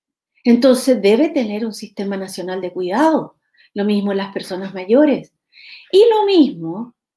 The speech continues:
cada uno en su línea, por supuesto, el sistema de protección de los niños y niñas abandonados. Pero si cada ciertos días en las noticias escu-,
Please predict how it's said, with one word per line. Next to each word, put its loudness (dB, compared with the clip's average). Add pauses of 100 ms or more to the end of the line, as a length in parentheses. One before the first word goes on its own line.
cada 0
uno 0
en -4
su -4
línea, -2
por -8
supuesto, -4 (920)
el 2
sistema 0
de -4
protección -2
de -4
los -6
niños -6
y -8
niñas -8 (300)
abandonados. -4 (520)
Pero -2
si 0
cada 0
ciertos 0
días 2
en 0
las 0
noticias -4
escu-, -10